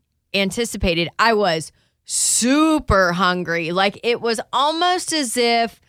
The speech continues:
the Bulletproof Coffee had put my stomach kind of into a fog for a second. And when it woke up and realized a trick had been played on it, it was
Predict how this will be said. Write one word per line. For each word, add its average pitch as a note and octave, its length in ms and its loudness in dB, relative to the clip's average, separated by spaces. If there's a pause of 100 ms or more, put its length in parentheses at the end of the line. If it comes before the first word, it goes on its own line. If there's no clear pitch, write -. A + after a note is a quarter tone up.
the G#3+ 100 0
Bulletproof B3 540 -2
Coffee G3 380 0
had F#3+ 100 -2
put G3+ 120 -2
my F#3+ 120 0
stomach F#3+ 360 -2
kind G3 220 -2
of F#3+ 80 -4
into G3+ 260 -2
a E3+ 60 -2
fog F3+ 600 0
for A#3+ 220 -2
a B3 60 0
second. B3 500 -2
And G3+ 240 -2
when F#3+ 140 0
it E3+ 140 -4
woke G3+ 320 0
up G#3+ 200 0
and F#3 160 -2
realized G3 500 0
a D#3 80 -8
trick G3 320 -2
had G#3+ 100 -4
been E3+ 160 -2
played G#3 380 0
on C#4+ 200 4
it, F#4+ 320 -2 (120)
it A3 200 -2
was G#3+ 380 0